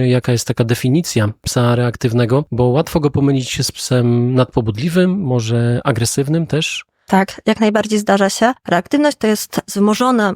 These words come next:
Speaker 2: reakcja, niewspółmierna do bodźca, który się pojawia w środowisku.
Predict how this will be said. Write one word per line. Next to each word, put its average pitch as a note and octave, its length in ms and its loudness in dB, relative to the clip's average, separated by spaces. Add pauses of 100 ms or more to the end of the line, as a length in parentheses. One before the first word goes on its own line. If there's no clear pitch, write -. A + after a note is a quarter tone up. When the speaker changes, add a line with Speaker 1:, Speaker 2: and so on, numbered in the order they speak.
(140)
Speaker 2:
reakcja, G3 640 -2 (300)
niewspółmierna A#3 720 0
do G#3 100 -2
bodźca, A3+ 300 -2
który F3+ 220 -2
się - 120 -4
pojawia - 360 0
w - 80 -14
środowisku. - 540 -4